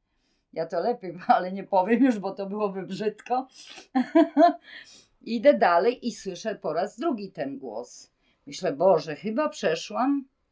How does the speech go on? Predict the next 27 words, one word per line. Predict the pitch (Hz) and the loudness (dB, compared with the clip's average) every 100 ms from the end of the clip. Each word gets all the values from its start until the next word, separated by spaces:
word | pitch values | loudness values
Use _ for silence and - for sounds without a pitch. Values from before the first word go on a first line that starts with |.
| _ _ _ _ _ _ _ | _ _ _ _ _ _ _
i | 151 170 180 214 | -10 -8 -8 -10
być | 170 147 269 269 - | -6 -2 -2 -2 -10
może | 180 147 131 120 131 175 175 262 247 | -2 0 2 0 -6 -6 -2 -2 -4
jakiś | 175 151 196 - | -10 -12 -14 -18
pijak | - 294 220 160 | -14 -10 -10 -10
gdzieś | - 139 - | -20 -16 -10
siedział, | 165 147 165 | -10 -10 -10
nie | 160 | -12
przyuważyłam, | 147 - 156 165 160 180 165 | -12 -8 -6 -6 -6 -8 -8
a | - | -8
chciał, | - 180 151 | -8 -8 -6
żebym | 170 165 | -8 -8
go | 139 165 | -6 -6
podniosła”. | 165 147 139 120 - - 156 - _ _ _ _ _ _ _ 147 | -6 -6 -6 -8 -14 -14 -14 -14 _ _ _ _ _ _ _ -20
Wróciłam | 151 180 135 131 | -12 -6 -6 -6
z | - | -12
powrotem. | 131 135 131 - - 151 _ _ _ _ _ | -16 -12 -12 -12 -18 -18 _ _ _ _ _
No | 170 226 | -2 0
idę | 285 285 | 2 4
aż | 240 - | 2 0
pod | 190 | -6
ten | 196 165 | -6 -8
przystanek, | 156 165 - 160 190 196 147 | -10 -14 -6 -4 -4 -6 -6
nic | 233 240 | -6 -6
nigdzie | 202 156 175 | -8 -10 -14
nie | 170 135 | -12 -10
widzę. | 135 123 156 | -12 -10 -8